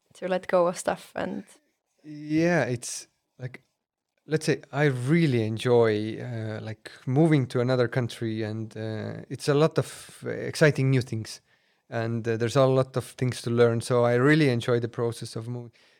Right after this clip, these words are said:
Speaker 2: It's, of course, it's, uh, becoming much more easier. And, uh, after being traveling so much, it's, it's becoming,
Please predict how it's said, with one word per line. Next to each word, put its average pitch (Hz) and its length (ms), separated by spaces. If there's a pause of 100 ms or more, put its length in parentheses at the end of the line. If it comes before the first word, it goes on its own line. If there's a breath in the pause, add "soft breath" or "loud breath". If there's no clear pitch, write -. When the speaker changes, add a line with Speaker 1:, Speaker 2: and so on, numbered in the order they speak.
Speaker 2:
It's, 139 320
of - 220
course, 131 240
it's, - 220
uh, 117 360
becoming 117 640 (100)
much 123 280
more 117 240
easier. 113 500 (440 soft breath)
And, 113 480
uh, 110 360
after 117 380
being 120 300
traveling 113 460
so 113 300
much, 113 400
it's, 127 560
it's - 200
becoming, 117 460